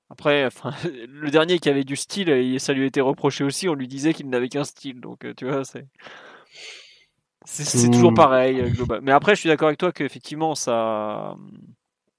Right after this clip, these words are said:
Speaker 1: ces expérimentations et...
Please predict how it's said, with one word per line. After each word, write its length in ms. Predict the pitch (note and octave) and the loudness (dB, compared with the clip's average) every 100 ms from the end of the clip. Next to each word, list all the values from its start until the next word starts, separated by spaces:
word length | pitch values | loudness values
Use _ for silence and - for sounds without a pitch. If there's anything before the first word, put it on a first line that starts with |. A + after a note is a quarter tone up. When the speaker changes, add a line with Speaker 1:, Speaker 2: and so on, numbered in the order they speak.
| _ - _ | _ -20 _
Speaker 1:
ces 260 | - C3 B2 | -8 -6 -4
expérimentations 1160 | C#3 - C3 B2 B2 A#2+ B2 - - D3 C#3+ B2+ | -6 -4 -4 -2 -4 -2 -4 -4 -6 -6 -4 -4
et... 380 | A2+ G#2+ G#2 | -4 -6 -10